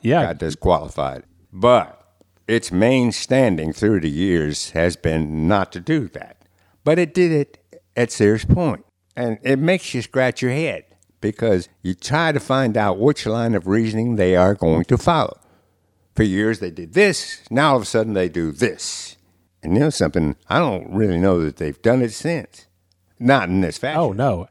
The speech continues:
Speaker 1: Oh, absolutely not, because there's nobody been disqualified
Speaker 2: Absolutely. And that's
Speaker 1: to
Speaker 2: what
Speaker 1: be honest, when they should.
Speaker 2: That's right.
Speaker 1: Yeah.
Speaker 2: And that's what makes this particular race, uh, uh,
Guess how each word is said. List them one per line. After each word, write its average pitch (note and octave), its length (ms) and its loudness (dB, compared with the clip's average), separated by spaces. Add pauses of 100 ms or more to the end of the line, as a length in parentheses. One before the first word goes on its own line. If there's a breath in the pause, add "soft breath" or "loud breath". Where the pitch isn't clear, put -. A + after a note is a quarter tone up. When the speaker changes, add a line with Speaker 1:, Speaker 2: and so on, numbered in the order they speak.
Speaker 1:
Oh, D3 160 2
absolutely C#3+ 500 0
not, D#3 280 0
because A#2 340 2
there's A2+ 220 2
nobody B2 460 0
been G2+ 260 -2
disqualified G2 720 0
Speaker 2:
Absolutely. A2 440 0
And A#2+ 120 2
that's D#3 160 0
Speaker 1:
to - 80 0
Speaker 2:
what C#3 80 -2
Speaker 1:
be C#3 120 2
honest, G3 360 0
when C3+ 160 0
they A2+ 140 2
should. E2+ 420 0
Speaker 2:
That's A#2 260 0
right. C3 160 2
Speaker 1:
Yeah. F#2 300 0
Speaker 2:
And F#2 120 -2
that's A#2 220 0
what C3 160 2
makes A2+ 360 -4
this G#2 120 -2
particular E2+ 720 -4 (240 loud breath)
race, E2+ 600 2 (520)
uh, D2 380 -2 (380)
uh, D#2 60 -4